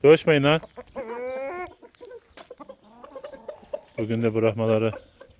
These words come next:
dışarıya saldım. Marul, maydanoz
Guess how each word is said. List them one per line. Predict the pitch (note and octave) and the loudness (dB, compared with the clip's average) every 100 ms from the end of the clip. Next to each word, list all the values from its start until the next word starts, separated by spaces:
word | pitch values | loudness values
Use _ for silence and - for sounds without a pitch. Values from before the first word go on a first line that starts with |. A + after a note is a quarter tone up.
| - _ - - - - | -20 _ -20 -20 -20 -20
dışarıya | - - A2 G#2 | -18 -4 -2 -2
saldım. | G2 - G#2 B2 - - _ - - C#5 - - _ _ - - - - - - - - - - A3+ _ C4+ - _ _ _ _ _ - - - _ - A3 _ - - - | -8 -10 -10 -12 -16 -20 _ -20 -20 -18 -20 -20 _ _ -20 -20 -20 -20 -20 -20 -20 -20 -20 -20 -20 _ -20 -20 _ _ _ _ _ -20 -20 -20 _ -20 -20 _ -20 -20 -10
Marul, | - G#2 G#2 | -6 -4 -2
maydanoz | G2+ G2+ G2 G2 - | -2 -4 -4 -8 -10